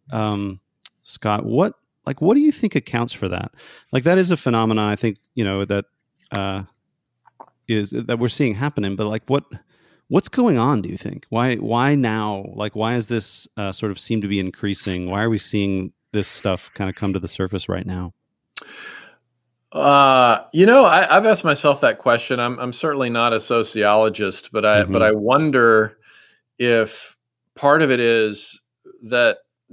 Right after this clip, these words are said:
Speaker 2: nothing's different,
Speaker 1: Mm.
Speaker 2: uh, except that we have more access to each other's outrage,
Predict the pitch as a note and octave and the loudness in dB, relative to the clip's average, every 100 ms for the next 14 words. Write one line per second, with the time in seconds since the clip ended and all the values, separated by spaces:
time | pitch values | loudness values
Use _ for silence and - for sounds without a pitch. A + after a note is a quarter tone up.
0 | A#2+ _ B2 B2 E3+ C3+ G2+ G2 - G2+ | -20 _ -2 0 0 -2 -6 -8 -6 -6
1 | F2+ F#2 F#2 F#2+ _ _ _ _ _ - | -6 -6 -8 -10 _ _ _ _ _ -6
2 | A2 G#2+ G#2 A2+ A#2 - - D#3 D#3 - | -2 0 0 -2 -4 -4 2 4 4 2
3 | G#2+ A#2+ A2+ A#2+ A#2+ B2 A#2+ A2 A#2+ B2 | -2 0 2 2 4 4 4 2 -2 2
4 | A#2+ - A2 C3+ - - G2+ F#2+ - G#2+ | 2 4 4 2 0 0 0 -2 -8 -8
5 | G#2+ A2+ G#2+ G2 A2 A#2+ - G2 F2 F2 | -2 0 0 0 2 2 2 -2 -4 -8
6 | - | -14